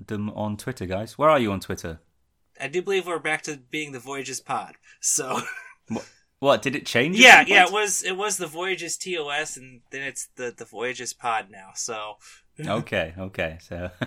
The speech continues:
Speaker 1: <laughs> the Voyages Pod, uh, go give 'em a follow, give 'em a listen. I enjoy listening to the show myself.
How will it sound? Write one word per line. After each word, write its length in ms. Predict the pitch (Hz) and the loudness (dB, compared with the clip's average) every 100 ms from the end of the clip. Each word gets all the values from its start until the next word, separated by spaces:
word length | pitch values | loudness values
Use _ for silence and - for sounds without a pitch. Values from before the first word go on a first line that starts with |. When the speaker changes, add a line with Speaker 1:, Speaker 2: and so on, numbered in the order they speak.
| - - | -8 -14
Speaker 1:
<laughs> 300 | - - - | -14 -18 -10
the 80 | 95 | -2
Voyages 640 | 113 123 120 120 104 - - - - | 2 2 2 0 -2 -4 -16 -20 -2
Pod, 380 | 92 90 90 98 - _ 95 | 2 2 0 -6 -20 _ -10
uh, 180 | 90 | -8
go 160 | 90 113 | -4 -4
give 100 | 104 | -2
'em 40 | 98 | -4
a 40 | |
follow, 320 | - 95 90 | 0 2 2
give 140 | 87 107 | 0 -2
'em 40 | |
a 40 | 87 | -2
listen. 640 | 87 87 - 85 85 87 | -2 -4 -8 -8 -6 -8
I 280 | 98 92 90 | -4 -2 0
enjoy 560 | 90 90 92 92 107 107 | 0 -2 -4 -2 2 2
listening 320 | 104 - 101 | 2 -2 -8
to 80 | 107 | -6
the 60 | 95 | -6
show 400 | - 110 107 107 | -2 0 0 -2
myself. 600 | 95 - 120 113 113 | -4 -4 -2 0 -2